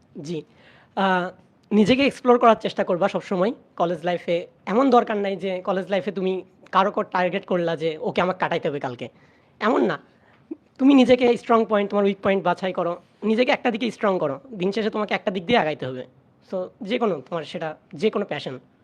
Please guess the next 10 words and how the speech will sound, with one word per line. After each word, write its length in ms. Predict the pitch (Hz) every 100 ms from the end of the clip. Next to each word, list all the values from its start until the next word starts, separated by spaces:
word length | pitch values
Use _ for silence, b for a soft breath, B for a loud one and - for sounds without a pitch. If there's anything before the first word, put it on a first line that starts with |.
| _ _
তোমাকে 220 | 185 190
একসাথে 260 | 208 240 233
সব 140 | 226 214
করতে 240 | 208 - 185
হবে 160 | 151
না, 180 | 135 143 -
এরকমই 320 | 165 175 165
আর 100 | 131
কি। 180 | - 135 _ _ _ _ _ _ _ -
So, 200 | 143